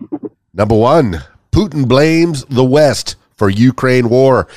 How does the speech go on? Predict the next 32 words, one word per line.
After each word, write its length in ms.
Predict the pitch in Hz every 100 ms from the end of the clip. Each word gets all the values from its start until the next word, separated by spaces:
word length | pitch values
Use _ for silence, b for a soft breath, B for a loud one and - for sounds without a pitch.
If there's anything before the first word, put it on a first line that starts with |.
| B
as 160 | 131 110
Biden 460 | 135 151 147 135
makes 320 | 135 147 127 -
surprise 580 | 143 - 135 139 127
visit 320 | 92 143 127 -
to 120 | 123
Kiev. 680 | - 139 151 139 92 76 _ b b b
Russian 360 | 104 110 110 98
President 400 | 123 110 117 95
Vladimir 420 | 110 110 113 113
Putin 380 | - 139 156 160 B B 160 98
used 280 | 123 143 127
his 300 | 123 101 -
State 380 | - 147 170 -
of 140 | 131 127
the 80 | 127
Nation 400 | 147 180 143 127
address 440 | 113 151 143 - -
on 260 | 110 98
Tuesday 680 | - 180 180 131 95 131 185 B B
to 100 | -
criticize 580 | - 180 143 147 143 131
the 80 | 139
West 320 | 139 151 -
and 120 | 110
justify 500 | 110 120 101 120 123
his 180 | 113 120
war 440 | 104 117 120 127 127 B B
in 160 | 107 104
Ukraine, 760 | 107 - 117 120 113 87 78 - B 156 90
which 360 | 107 147 - 120
remains 560 | 117 120 139 147 117